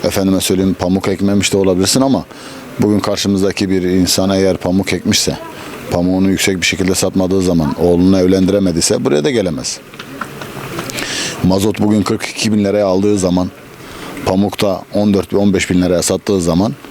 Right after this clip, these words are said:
adam dün bir tanesi hesaplıyor, başa baş çıkmış. Peki bu adam nasıl evlilik yaptıracak, nasıl çocuğunu evlendirecek?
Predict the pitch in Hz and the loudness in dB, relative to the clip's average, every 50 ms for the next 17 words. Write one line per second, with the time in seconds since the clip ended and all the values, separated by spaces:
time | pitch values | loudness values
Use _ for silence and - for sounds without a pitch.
0 | - - - - - - - - - - - - - 196 113 110 113 120 - - | -18 -18 -18 -18 -16 -16 -16 -14 -14 -8 -4 -2 0 2 2 2 0 -2 -4 -10
1 | - - - - - - - - - 123 120 117 110 - 110 107 101 92 - 110 | -18 -18 -18 -18 -16 -14 -10 -4 -2 0 2 2 0 0 -2 -2 -2 -2 0 -2
2 | 98 92 - 98 85 73 78 82 98 107 131 151 - - - - - - - - | -2 0 0 -2 -2 0 0 0 0 0 0 -4 -10 -16 -20 -20 -20 -20 -20 -14
3 | - - 117 107 101 - 120 110 120 107 - - - - - - - - - - | -6 -2 -2 -2 0 0 -2 0 0 -2 -2 -4 -6 -8 -8 -6 -6 -6 -8 -10
4 | - - - - - - - - - - - - - - - - - - - - | -16 -16 -16 -16 -16 -16 -14 -14 -14 -12 -12 -12 -12 -12 -12 -10 -10 -8 -6 -4
5 | - 113 110 104 113 113 120 120 107 - 107 98 95 90 - - - - 101 98 | -2 0 0 0 2 0 0 0 0 0 2 2 2 0 -2 -6 -4 -2 0 2
6 | 98 101 107 101 - 117 101 - - - 117 113 110 123 117 110 120 117 110 - | 2 2 0 0 -2 -4 -4 -4 -4 -2 -2 0 0 0 -2 0 -2 -4 -2 -2
7 | - 87 82 90 87 82 76 71 73 71 67 69 71 69 69 - | -2 0 0 2 2 2 0 0 0 0 0 0 -2 -2 -2 -4